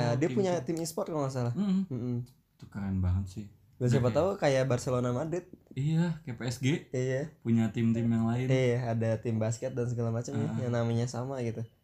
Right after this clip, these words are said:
Speaker 1: Jadi,
Speaker 2: Hmm,
Speaker 1: Bali
Speaker 2: tim
Speaker 1: United
Speaker 2: yang
Speaker 1: ini
Speaker 2: sama.
Speaker 1: sebagai sebuah perusahaan lagi gitu, yang bergerak di bidang olahraga, bukan cuma sebuah klub sepak bola, bener nggak?
Speaker 2: Bener banget. Eh, sebentar nih, tapi,
Speaker 1: Eh.
Speaker 2: tapi nih ya.
Speaker 1: Iya.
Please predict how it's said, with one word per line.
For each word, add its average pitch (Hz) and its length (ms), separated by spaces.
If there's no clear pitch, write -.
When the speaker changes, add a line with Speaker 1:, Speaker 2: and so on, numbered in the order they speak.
Speaker 1:
Jadi, 135 340
Speaker 2:
Hmm, 131 100
Speaker 1:
Bali 123 200
Speaker 2:
tim 123 80
Speaker 1:
United 98 240
Speaker 2:
yang 120 140
Speaker 1:
ini 151 100
Speaker 2:
sama. 196 140
Speaker 1:
sebagai 117 340
sebuah 110 800
perusahaan 120 640
lagi 156 420
gitu, 120 240
yang 120 180
bergerak 110 400
di 131 80
bidang 113 220
olahraga, 117 600
bukan 110 280
cuma 110 200
sebuah 113 420
klub 104 160
sepak 104 280
bola, 110 240
bener 110 220
nggak? 110 180
Speaker 2:
Bener 107 240
banget. 101 300
Eh, 117 120
sebentar 120 400
nih, 101 160
tapi, 113 180
Speaker 1:
Eh. 123 160
Speaker 2:
tapi 147 360
nih 110 160
ya. 104 120
Speaker 1:
Iya. 120 180